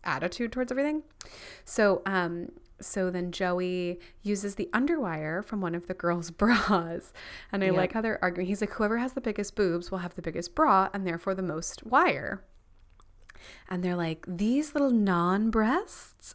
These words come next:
Speaker 1: Oh, no, definitely Rachel has the biggest."
Speaker 2: Yeah. <laughs>
Speaker 1: Um, and then Phoebe sacrifices her bra, even though I feel like she's already sacrificed a lot 'cause she's the one driving them all. Anyway,
Speaker 2: I do
Speaker 1: I guess
Speaker 2: feel like she has the
Speaker 1: Rachel's
Speaker 2: biggest
Speaker 1: mourning.
Speaker 2: boobs, though.
Speaker 1: Yeah, I think she does, too.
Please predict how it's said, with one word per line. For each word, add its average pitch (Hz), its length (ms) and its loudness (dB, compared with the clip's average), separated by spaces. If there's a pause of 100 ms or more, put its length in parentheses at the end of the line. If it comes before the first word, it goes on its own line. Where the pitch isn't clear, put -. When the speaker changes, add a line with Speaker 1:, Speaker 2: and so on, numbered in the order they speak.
Speaker 1:
Oh, 339 320 8
no, 214 380 0
definitely 175 560 -2
Rachel 190 400 0
has 165 160 -4
the 170 100 -6
biggest." - 440 -4
Speaker 2:
Yeah. 180 120 -2 (380)
<laughs> - 420 -2 (500)
Speaker 1:
Um, 190 460 0 (240)
and 196 180 0
then 180 360 -2 (180)
Phoebe 180 640 0
sacrifices 180 720 -2
her 165 160 0
bra, - 320 0
even 247 160 -2
though 254 80 0
I 262 40 -4
feel 311 140 -6
like 311 140 -4
she's 294 160 -6
already 294 260 -2
sacrificed 226 600 -4
a 196 40 -4
lot 190 240 -4
'cause 220 140 -6
she's 240 240 -6
the 247 80 -2
one 233 120 0
driving 165 360 0
them 160 120 -2
all. 185 240 -4 (360)
Anyway, 185 320 -12 (560)
Speaker 2:
I 262 80 0
do 254 100 4
Speaker 1:
I 349 60 6
guess - 140 6
Speaker 2:
feel 415 60 6
like 381 120 4
she 311 100 2
has 269 120 4
the - 40 0
Speaker 1:
Rachel's 214 80 -2
Speaker 2:
biggest 226 280 4
Speaker 1:
mourning. 247 140 2
Speaker 2:
boobs, 320 200 2
though. - 340 -8 (420)
Speaker 1:
Yeah, 170 240 -2
I 165 120 -2
think 160 180 -6
she - 140 -8
does, 170 220 -4
too. - 260 -4